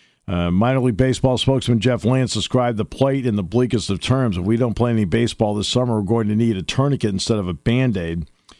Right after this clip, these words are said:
Said prior to the announcement that there would be no minor league baseball in twenty twenty. So it's a very difficult situation for our teams because they rely on the gates being open,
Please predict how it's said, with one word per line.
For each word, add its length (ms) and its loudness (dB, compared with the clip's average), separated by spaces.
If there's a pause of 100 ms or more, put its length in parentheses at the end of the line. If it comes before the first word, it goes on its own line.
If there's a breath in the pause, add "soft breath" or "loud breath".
(140 soft breath)
Said 240 0
prior 480 0
to 120 0
the 160 0
announcement 460 -2
that 120 -2
there 140 2
would 100 0
be 120 0
no 280 2
minor 280 2
league 220 0
baseball 540 0
in 80 -2
twenty 280 -2
twenty. 400 0
So 140 -2
it's 120 -4
a 20 -4
very 240 0
difficult 400 0
situation 600 0
for 160 -2
our 100 0
teams 360 0
because 260 -2
they 100 0
rely 400 0
on 80 0
the 80 -2
gates 440 0
being 320 0
open, 400 0